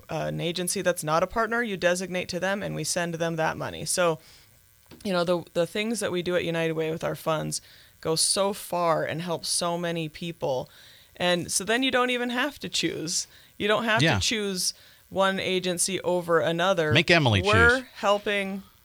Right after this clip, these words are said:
Speaker 1: everybody. <laughs>
Speaker 2: Yeah. Emily McVeigh is from the United Way of the Lewis and Clark area. She's our guest on Coffee Break this morning. We've got a couple minutes before we're gonna jump to break. And,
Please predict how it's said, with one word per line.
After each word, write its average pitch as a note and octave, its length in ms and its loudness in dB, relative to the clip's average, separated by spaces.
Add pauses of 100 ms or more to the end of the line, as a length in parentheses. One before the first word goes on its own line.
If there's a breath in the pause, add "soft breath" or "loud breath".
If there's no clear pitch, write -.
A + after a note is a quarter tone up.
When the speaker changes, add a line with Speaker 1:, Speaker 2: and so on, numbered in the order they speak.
(120)
Speaker 1:
everybody. D#3 600 0
<laughs> - 40 4
Speaker 2:
Yeah. F2 160 4 (580 loud breath)
Emily D3 260 8
McVeigh A#2 380 6
is G#2+ 120 4
from A2 260 6
the G2+ 80 6
United G#2 320 6
Way G#2 180 8
of G#2 80 4
the F2+ 80 2
Lewis G2 300 4
and F#2 80 2
Clark G2 320 6
area. G2 240 6
She's - 180 -4
our F2 80 4
guest E2+ 280 2
on D2+ 80 2
Coffee F2+ 320 0
Break D#2+ 240 0
this E2+ 180 2
morning. F2 280 4
We've G#2 140 4
got G2 140 8
a - 40 0
couple - 260 4
minutes D#2 260 2
before F2 320 0
we're E2+ 80 4
gonna E2 160 6
jump D#2+ 280 2
to - 80 0
break. D#2 300 2
And, E2 120 4